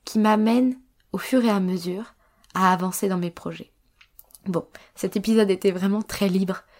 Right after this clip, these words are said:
Je, je ne savais pas où j'allais terminer quand je l'ai commencé, mais je voulais juste avoir vraiment cette discussion avec vous.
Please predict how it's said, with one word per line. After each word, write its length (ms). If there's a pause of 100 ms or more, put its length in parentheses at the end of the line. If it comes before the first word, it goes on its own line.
(220)
Je, 340
je 140
ne 60
savais 280
pas 160
où 80
j'allais 240
terminer 500
quand 160
je 120
l'ai 120
commencé, 520 (360)
mais 60
je 80
voulais 200
juste 280
avoir 240
vraiment 240
cette 240
discussion 640 (200)
avec 300
vous. 220